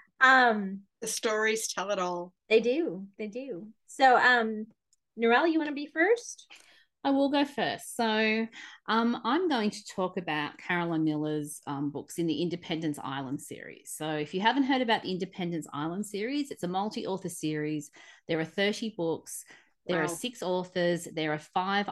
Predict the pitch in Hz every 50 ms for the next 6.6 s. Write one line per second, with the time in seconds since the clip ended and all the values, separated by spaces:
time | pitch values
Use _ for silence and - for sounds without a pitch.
0 | - - 170 165 165 175 185 233 277 294 302 302 302 220 - 180 175 175 180 180
1 | 180 - - - 175 165 156 - 175 165 165 170 160 - 165 160 151 - - 170
2 | 160 151 156 156 147 135 - - - - _ _ - - - - 139 127 - -
3 | - _ - - 135 135 143 139 - - 240 302 330 202 131 95 85 92 95 -
4 | - - - - - - - - - - - - - 180 175 175 175 170 156 -
5 | - 170 165 170 170 - 202 202 220 214 220 190 175 170 175 185 202 262 285 311
6 | 302 - - - 180 175 170 165 156 156 -